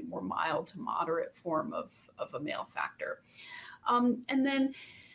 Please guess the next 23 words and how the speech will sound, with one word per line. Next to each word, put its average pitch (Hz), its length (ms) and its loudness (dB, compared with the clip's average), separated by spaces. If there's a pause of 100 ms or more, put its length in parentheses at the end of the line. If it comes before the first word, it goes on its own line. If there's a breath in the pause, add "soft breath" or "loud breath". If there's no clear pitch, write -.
(360 loud breath)
lastly, 330 540 10
there's 269 440 8
sperm 254 440 10
D 240 120 6
N 220 120 8
A 208 100 6
fragmentation 254 1040 4 (160 loud breath)
analysis, 262 1000 8 (100)
which 202 480 4
there 208 100 4
are - 20 2
a 214 40 -2
few 220 160 0
different 220 320 0
companies 208 460 -2
that 190 100 -4
are 185 80 4
doing 190 300 0
that 214 240 0
now. 180 440 4 (760 loud breath)
Um, 226 540 2
and 254 240 0
that, 359 240 6